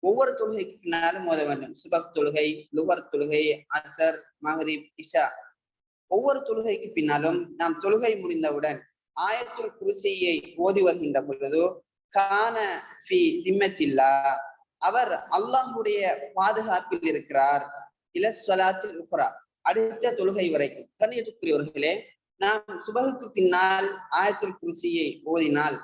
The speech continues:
நாம் துஹர் வரைக்கும் இறைவனுடைய பாதுகாப்பில், ஷைத்தானிடமிருந்து நாம் பாதுகாக்கப்பட்டவர்களாக இறைவனுடைய பாதுகாப்பில் நாம் இருக்கிறோம் என்கின்ற சந்தர்ப்பத்தை, இந்த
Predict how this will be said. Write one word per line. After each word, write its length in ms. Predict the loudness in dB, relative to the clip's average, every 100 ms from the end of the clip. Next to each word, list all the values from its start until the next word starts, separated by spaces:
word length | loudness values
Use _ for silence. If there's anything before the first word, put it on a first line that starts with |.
| -16 -20 _ _
நாம் 440 | 0 0 -2 0
துஹர் 340 | 0 2 0 2
வரைக்கும் 560 | 2 2 0 0 2 0 -2
இறைவனுடைய 680 | 0 2 2 2 2 4 2 0
பாதுகாப்பில், 760 | 2 2 2 0 0 0 -4 -4 -8 _ _
ஷைத்தானிடமிருந்து 1080 | -4 -2 -2 2 2 2 0 0 0 0 2 0 0
நாம் 200 | -2 -2 -6 -4
பாதுகாக்கப்பட்டவர்களாக 1300 | 0 2 2 -2 -4 -2 -2 0 0 2 2 4 4 2 -2 -14 _
இறைவனுடைய 600 | -2 -2 -2 -4 -2 -2 0
பாதுகாப்பில் 540 | -2 -2 -4 -4 0
நாம் 260 | 2 0 -2
இருக்கிறோம் 560 | -4 -2 0 2 2
என்கின்ற 380 | 2 2 2 -2
சந்தர்ப்பத்தை, 760 | 0 -2 -2 -4 -4 -6 -4 -6 -8 _
இந்த 220 | _ -2